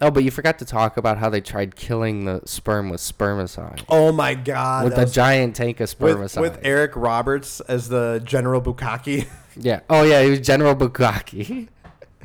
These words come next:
Speaker 2: This movie had a, like, a decent cast of, or a decent amount of cameos. Um, yeah, so they blow up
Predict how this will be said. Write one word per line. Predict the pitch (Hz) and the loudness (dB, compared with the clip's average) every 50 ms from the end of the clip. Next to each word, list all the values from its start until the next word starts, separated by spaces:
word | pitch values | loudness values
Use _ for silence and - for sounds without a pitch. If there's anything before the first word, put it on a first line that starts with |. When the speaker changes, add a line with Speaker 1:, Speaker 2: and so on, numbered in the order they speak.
| - _ _ - - 175 175 170 143 - | -20 _ _ -20 -20 -20 -20 -20 -8 -4
Speaker 2:
This | - 269 311 - | -4 -4 -2 -2
movie | 302 285 320 381 381 285 175 139 | -4 -4 -4 -4 -4 -6 -6 -6
had | 135 160 208 262 240 | -6 -8 -8 -8 -8
a, | 175 | -8
like, | 147 - - 139 131 | -8 -8 -8 -8 -8
a | 135 | -8
decent | 131 127 117 135 175 185 - - 180 156 147 139 131 131 120 - - _ _ _ _ _ _ - - | -8 -8 -10 -10 -10 -10 -8 -6 -4 -2 -2 -2 -4 -4 -8 -10 -16 _ _ _ _ _ _ -20 -20
cast | - - - - 101 - 104 - - - _ _ _ _ _ | -14 -12 -10 -8 -8 -8 -10 -10 -14 -20 _ _ _ _ _
of, | - 117 117 - - | -18 -18 -16 -14 -12
or | 76 110 120 117 113 113 90 | -10 -6 -4 -4 -4 -4 -6
a | 90 117 | -8 -10
decent | 120 127 131 127 - 127 113 107 - - | -10 -10 -12 -12 -12 -12 -14 -14 -14 -12
amount | 117 120 117 104 | -8 -8 -8 -8
of | 98 - | -10 -14
cameos. | - - 113 107 123 127 107 92 87 90 98 101 101 - - _ _ _ _ _ _ _ _ _ _ _ | -14 -12 -10 -8 -8 -8 -8 -8 -10 -10 -10 -10 -12 -14 -18 _ _ _ _ _ _ _ _ _ _ _
Um, | - - 113 117 117 110 104 101 90 69 - _ _ - - - _ _ _ _ _ _ _ _ _ _ _ _ _ _ _ _ _ _ _ | -14 -12 -8 -8 -8 -8 -8 -10 -12 -16 -18 _ _ -20 -20 -20 _ _ _ _ _ _ _ _ _ _ _ _ _ _ _ _ _ _ _
yeah, | 120 120 120 117 110 85 | -4 -2 0 0 -2 -2
so | 98 - - - 143 139 139 139 135 135 135 131 - - - _ _ _ _ _ _ _ - | -6 -6 -4 0 2 4 4 4 4 4 2 0 -2 -4 -8 _ _ _ _ _ _ _ -10
they | 123 127 135 135 | -4 -2 -2 -2
blow | 131 120 - 127 131 139 151 165 156 | -2 -2 0 2 2 4 4 2 2
up | - - 120 120 123 123 127 | 0 0 0 0 0 0 0